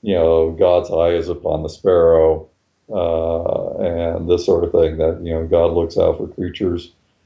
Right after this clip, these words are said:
and, uh, is, is essentially benign. And, and so in that sense, it's a,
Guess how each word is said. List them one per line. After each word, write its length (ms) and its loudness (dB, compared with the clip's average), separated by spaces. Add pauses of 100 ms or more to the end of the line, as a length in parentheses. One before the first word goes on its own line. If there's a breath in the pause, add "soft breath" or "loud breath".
(120)
and, 680 0
uh, 360 4
is, 240 2
is 240 0
essentially 460 0
benign. 460 2
And, 580 -8
and 180 -8
so 360 -6
in 80 -10
that 200 -2
sense, 240 0
it's 120 -10
a, 100 -4